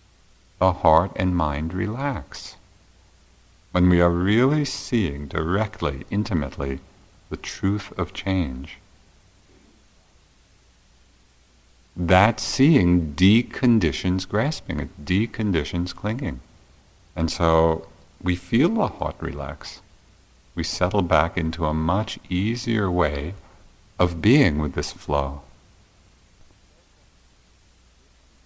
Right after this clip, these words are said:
It's said that it was this reflection on impermanence that inspired the Bodhisattva,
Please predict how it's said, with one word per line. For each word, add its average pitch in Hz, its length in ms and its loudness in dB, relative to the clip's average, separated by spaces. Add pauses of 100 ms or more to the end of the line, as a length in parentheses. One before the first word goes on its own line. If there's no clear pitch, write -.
(160)
It's - 160 -4
said 170 320 8
that 139 160 6 (500)
it 107 140 4
was 101 160 2
this 135 340 6
reflection 104 680 4
on 87 140 6
impermanence 82 720 2
that 80 180 0
inspired 82 840 2
the 92 40 -2
Bodhisattva, 80 840 -2